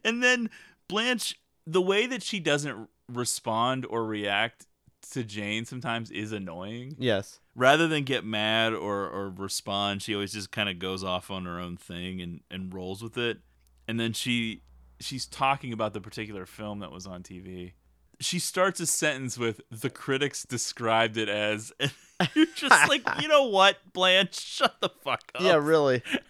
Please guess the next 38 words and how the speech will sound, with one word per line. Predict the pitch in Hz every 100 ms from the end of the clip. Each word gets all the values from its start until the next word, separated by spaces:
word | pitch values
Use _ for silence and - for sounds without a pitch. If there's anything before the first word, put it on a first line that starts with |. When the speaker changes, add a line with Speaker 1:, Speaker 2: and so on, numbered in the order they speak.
| - - _ -
Speaker 1:
<laughs> | _ - _ _ _ _
She's | - 330
a | 359
little | 302 254 233
high | 196 160 151
on | 135
herself, | 120 - 135 120 117
Speaker 2:
Yeah. | 143 135
Speaker 1:
even | 127 120
now | 117 110 107
in | 101
nineteen | 98 101 - 104
sixty-two. | 98 101 - 98 87 95 90 85 _ _ _ _ _ _
Later, | 123 131 147 131 113 - _ _
Jane | 113 104 120 117 110
will | 107
also | 107 107 110 98
imitate | 104 104 - 101 98 92 -
Blanche's | 104 107 101 107 101
voice | 98 101 98 98 -
to | - 98 95 -
place | - 104 101
a | 107
liquor | 101 107 117 107
order | 110 110 113
after | 101 101 - 110 101 - -
Speaker 2:
Hilarious. | 107 107 98
Speaker 1:
Blanche | 113 101
had | 117
tried | - 110
to | 110
put | 123 117
a |
stop | - - 165 139
to | - 175 165
it. | 175 220 -
Speaker 2:
<laughs> | 262 196
Yeah. | -